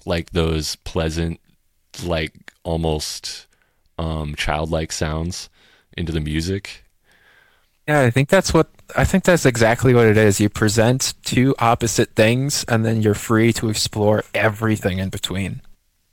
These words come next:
Speaker 1: Yeah. Well, I'll, I'll check out that album a little bit more. Um, it is
Speaker 2: Yes.
Speaker 1: Healing Nothing More,
Speaker 2: Healing Nothing More.
Speaker 1: Monty
Speaker 2: Yes.
Speaker 1: Corbell.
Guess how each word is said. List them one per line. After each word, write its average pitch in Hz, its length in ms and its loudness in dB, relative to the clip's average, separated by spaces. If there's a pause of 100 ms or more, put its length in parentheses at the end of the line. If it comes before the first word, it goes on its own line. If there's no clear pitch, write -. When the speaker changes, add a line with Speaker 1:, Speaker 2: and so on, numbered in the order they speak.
(460)
Speaker 1:
Yeah. 82 260 -12 (960)
Well, 113 220 -2
I'll, 120 360 -4 (240)
I'll 110 120 -2
check - 280 -2
out 170 300 -2 (100)
that 95 240 -4
album 90 400 0
a 82 60 -4
little 80 260 -6
bit 76 160 -12
more. 78 520 -10
Um, 76 680 -6 (200)
it 82 140 -6
is 78 340 -4
Speaker 2:
Yes. 104 280 0
Speaker 1:
Healing 120 320 2
Nothing 101 320 0
More, 87 140 2
Speaker 2:
Healing 147 420 6
Nothing 131 320 4
More. 101 400 2
Speaker 1:
Monty 85 280 -6
Speaker 2:
Yes. 80 80 -12
Speaker 1:
Corbell. 78 500 -6